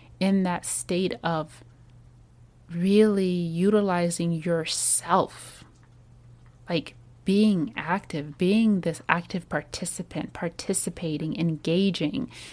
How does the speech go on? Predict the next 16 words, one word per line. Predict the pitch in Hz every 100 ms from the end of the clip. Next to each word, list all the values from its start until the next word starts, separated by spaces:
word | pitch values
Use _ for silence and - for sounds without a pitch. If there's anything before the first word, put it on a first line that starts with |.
| - 160
doing, | 180 190 208 175 131 -
taking | - 185 190 170 -
action, | 175 208 - 156 156 175 - - - - - -
and | 175 175 175 170 175 - - -
embracing | 196 160 170 196 240 - 196 185 175 - -
your | 165 190 202
natural | 185 185 196 - - 170 -
power, | - - 196 226 220 170 156 156 170 - -
not | 202 202 247
to | 240
have | 202 190
power | - 190 185 180
over | 180 175 156 -
others, | 180 233 220 160
but | - 165
have | - 185